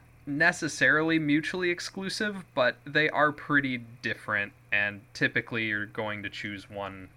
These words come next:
over the other. This is another one of those cases where it depends.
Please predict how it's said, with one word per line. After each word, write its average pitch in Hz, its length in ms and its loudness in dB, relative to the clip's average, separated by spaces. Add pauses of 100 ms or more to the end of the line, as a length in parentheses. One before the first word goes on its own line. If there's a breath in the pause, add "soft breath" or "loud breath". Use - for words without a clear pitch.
over 98 240 -6
the 95 160 -8
other. 87 400 -8 (1400 loud breath)
This 143 120 0
is 143 140 2
another 156 360 2
one 139 200 4
of 131 100 0
those 120 180 0
cases 113 460 -4
where 110 480 0
it 120 180 -10
depends. 117 580 -2